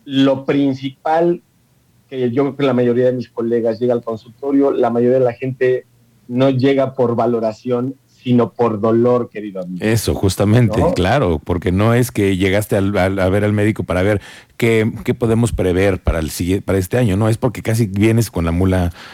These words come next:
Speaker 2: eh, tronada, con un diente, algo así, ¿no?
Speaker 1: Así es, definitivamente, eh, la mayoría de la gente hoy día, eh, llega al, a los consultorios dentales, tanto públicos como privados,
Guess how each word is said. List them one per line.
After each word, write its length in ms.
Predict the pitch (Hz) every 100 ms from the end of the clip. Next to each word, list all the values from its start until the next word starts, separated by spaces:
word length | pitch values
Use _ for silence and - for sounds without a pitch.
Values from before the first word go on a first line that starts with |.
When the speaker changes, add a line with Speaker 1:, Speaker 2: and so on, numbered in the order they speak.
| -
Speaker 2:
eh, 200 | 85 85
tronada, 540 | 82 92 98 120 120 104
con 140 | 92
un 120 | 92
diente, 380 | 92 110 117 98
algo 140 | 87 92
así, 200 | - 90
¿no? 220 | 104 220 - _ _ _ _ _ _ _ _ _ _ _ - _
Speaker 1:
Así 320 | - 135 147
es, 100 | 139
definitivamente, 1040 | 123 131 139 147 - 180 156 147 131 123 -
eh, 520 | 113 117 113 113 113 - _ _ _ _ _ _ _
la 200 | 151 135
mayoría 360 | 135 143 156 170
de 60 |
la 100 | 160
gente 480 | 139 - 143 139 147
hoy 200 | 143 139
día, 420 | 127 127 127 123 - _ _ _ _
eh, 720 | - 107 104 101 101 98 95 - 98
llega 360 | 95 151 143 135
al, 160 | 123 110
a 100 | 107
los 220 | 104 -
consultorios 500 | 104 101 107 135 127
dentales, 560 | 110 98 120 117 110
tanto 400 | - 104 101 104
públicos 480 | 95 131 131 123 101
como 260 | - 107 98
privados, 600 | 107 107 113 127 131